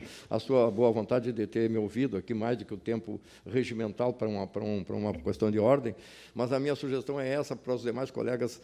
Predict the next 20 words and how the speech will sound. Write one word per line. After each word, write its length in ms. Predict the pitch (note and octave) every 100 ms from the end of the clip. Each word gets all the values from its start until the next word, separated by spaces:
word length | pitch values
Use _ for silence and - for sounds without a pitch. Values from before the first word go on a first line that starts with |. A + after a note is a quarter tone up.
| - - _
possam 420 | B2 B2+ - B2
avaliar 380 | A#2+ A2+ A2 A#2+
essa 160 | B2+ A2
possibilidade 640 | A#2 A2 G#2+ G#2 A#2+ A#2
de 0 |
nós 320 | A#2+ A#2+ B2 -
trocarmos 720 | D#3+ F3+ F3+ E3 E3+ D#3 C#3
o 80 | B2+
regimento, 580 | C3 A#2 B2 C#3 D3
mudarmos 480 | C3 C3 A#2+ C#3 C#3
o 40 | A#2
regimento 480 | A#2 A2+ C3 C3+
em 80 | C#3
definitivo 680 | C#3+ C#3+ C#3 B2 - D3 C#3+ - -
para 80 | B2+
um 140 | C#3+
horário 320 | C3+ B2+ C#3+ C3+
que 120 | C3+
fique 320 | - C#3+ -
plausível, 640 | - D#3 C#3+ C3 B2 F#2+